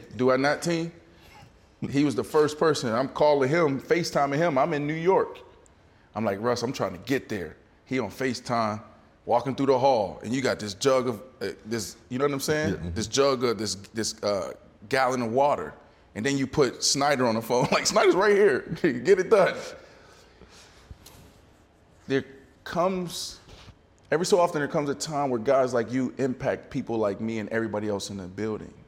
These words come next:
Speaker 1: you know? And so as a brother, as a friend, it's like, I feel like wherever you go, you have that ability, and hopefully they have that mindset, even if it's staying in Denver,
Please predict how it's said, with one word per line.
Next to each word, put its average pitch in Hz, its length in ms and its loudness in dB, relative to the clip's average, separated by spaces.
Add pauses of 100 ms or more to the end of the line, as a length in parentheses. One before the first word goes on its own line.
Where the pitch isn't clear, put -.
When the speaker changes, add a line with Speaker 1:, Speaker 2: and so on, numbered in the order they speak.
(520)
Speaker 1:
you 107 140 -6
know? 107 240 -6 (580)
And 113 160 -4
so 113 480 0 (1160)
as 117 180 2
a 107 60 -2
brother, 117 580 0
as 107 160 -2
a 104 80 -4
friend, 127 540 -2
it's 107 200 -4
like, 92 260 0 (720)
I - 40 -10
feel 143 200 0
like 104 200 2
wherever 120 420 2
you 120 240 0
go, 110 440 2 (1400)
you 117 140 -4
have 117 180 2
that 110 160 2
ability, 127 600 -2 (800)
and 107 180 -6
hopefully 117 480 0
they 120 60 0
have 110 260 2
that 107 260 2
mindset, 110 400 0
even 123 240 -2
if 113 160 -6
it's 110 160 -4
staying 113 340 -2
in 101 180 -4
Denver, 110 520 -2